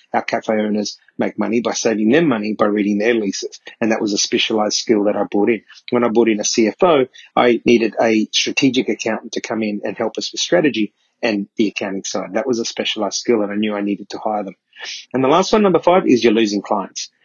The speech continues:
Now, fortunate enough, I was always able to anticipate when I got in a position of hiring people before I actually lose clients. But if you find yourself in a position where you're losing clients, you need to know, you know you're ready to hire people. So to recap,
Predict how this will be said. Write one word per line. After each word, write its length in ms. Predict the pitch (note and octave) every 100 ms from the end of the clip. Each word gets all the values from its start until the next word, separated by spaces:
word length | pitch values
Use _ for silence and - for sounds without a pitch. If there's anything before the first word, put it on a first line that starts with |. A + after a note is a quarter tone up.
| _ -
Now, 260 | A#2+ A#2 - _ -
fortunate 360 | E3+ - D3
enough, 140 | C3+ C3+
I 40 |
was 180 | A#2 A#2+
always 280 | B2 A#2+ A#2
able 180 | A2
to 100 | -
anticipate 680 | G#2+ - B2+ A#2 - G#2+ G#2+ - _
when 100 | A2+
I 20 |
got 140 | G#2 A#2+
in 100 | B2
a 60 |
position 320 | - A2+ - G#2
of 80 |
hiring 260 | - A2+ A2
people 280 | A2+ G#2+ G#2
before 460 | G#2 - A#2+ A2 - -
I 80 | A#2
actually 320 | A2 - G#2
lose 240 | G#2+ G2+ -
clients. 480 | - G#2+ F#2+ - -
But 140 | G#2+
if 100 | -
you 60 | A#2+
find 260 | D3 F3
yourself 240 | F#3+ D#3+ -
in 80 |
a 80 | -
position 260 | C3+ C3 B2
where 80 | A2+
you're 100 | A#2
losing 240 | A2+ G#2+
clients, 420 | - C3+ A2+ - - - -
you 140 | A#2
need 240 | A#2 A#2+ A2+
to 100 | A2+
know, 100 | A2 G#2 -
you 260 | A2+ A#2+
know 180 | A#2+ B2
you're 180 | B2 A#2
ready 220 | A2 G#2
to 80 | G2+
hire 280 | - G2+ F#2+
people. 300 | G2+ - A2
So 140 | - A2+
to 140 | C#3+
recap, 400 | D#3+ D#3 C3+